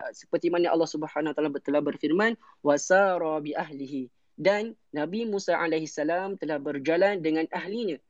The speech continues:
Jadi siapakah ahlinya? Ha, kan, siapakah ahli yang dikatakan dalam Al-Quran tersebut? Yakni dengan isterinya dan ahli keluarganya. Ha, jadi ini adalah tiga, uh,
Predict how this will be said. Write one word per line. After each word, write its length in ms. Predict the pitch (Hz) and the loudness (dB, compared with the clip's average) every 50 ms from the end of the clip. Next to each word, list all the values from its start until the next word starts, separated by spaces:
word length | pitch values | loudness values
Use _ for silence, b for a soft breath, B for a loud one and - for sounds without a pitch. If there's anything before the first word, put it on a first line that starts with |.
| _ _ _ _ _ _ - | _ _ _ _ _ _ -6
Jadi 120 | - 160 175 | -4 -4 -2
siapakah 440 | - 175 - - 196 190 - 208 | -4 -4 -4 -4 -2 -2 -2 0
ahlinya? 480 | - 175 175 180 175 180 185 190 208 - - _ _ _ - | 0 -2 -2 -2 -2 0 0 0 0 -2 -6 _ _ _ -16
Ha, 80 | - - | -14 -8
kan, 120 | - 143 139 | -6 -6 -2
siapakah 400 | - 180 180 - 208 196 208 - | -2 -2 0 0 2 4 4 2
ahli 280 | - 185 190 190 180 175 | 2 2 0 0 0 0
yang 80 | 170 170 | 0 -2
dikatakan 480 | 165 - 175 - - 175 - 175 156 | -2 -2 -2 -2 0 2 2 2 2
dalam 120 | 160 160 - | 2 0 -2
Al-Quran 360 | 165 - - 165 - 175 156 | -4 -2 -2 -2 0 0 0
tersebut? 480 | - 156 - - 170 190 233 - b b b b b b b - | -2 -4 -4 0 4 4 4 4 b b b b b b b 2
Yakni 400 | 151 160 160 - 175 185 196 190 | 2 2 2 2 0 -2 -2 -2
dengan 240 | 151 156 147 151 147 - - | -2 -2 -4 -4 -6 -6 -8
isterinya 680 | 170 151 - - - 180 175 208 214 220 226 233 247 - | -10 -10 -10 -4 -4 -2 -2 0 -2 -2 -2 -4 -6 -4
dan 240 | 170 156 160 151 - 160 | -2 -2 -2 -2 -2 -6
ahli 160 | 156 160 156 | -6 -6 -6
keluarganya. 880 | 151 - 143 135 135 135 135 123 135 127 127 127 131 127 123 120 - - _ _ _ _ _ _ _ _ - | -4 -4 -2 -2 -2 -2 -2 -2 -2 -4 -2 -4 -4 -6 -6 -10 -12 -16 _ _ _ _ _ _ _ _ -16
Ha, 80 | 123 | -2
jadi 320 | 123 143 151 160 185 160 190 | 0 2 4 4 4 4 4
ini 160 | 196 208 214 | 6 6 6
adalah 280 | - 175 160 160 165 | 4 4 2 2 2
tiga, 520 | 160 - 160 160 156 180 175 170 175 - - - | 2 0 0 2 4 4 6 6 4 2 0 -6
uh, 400 | - - - 60 - - - | -12 -12 -12 -12 -12 -12 -12